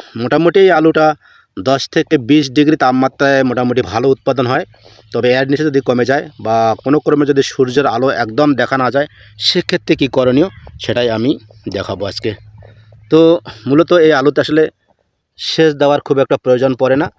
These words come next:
আর যদি সেচ দিতেও হয়, তাহলে অল্প করে সেচ দিতে হবে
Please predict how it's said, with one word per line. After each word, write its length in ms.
আর 300
যদি 300
সেচ 360
দিতেও 300
হয়, 200
তাহলে 240
অল্প 380
করে 180
সেচ 280
দিতে 180
হবে 280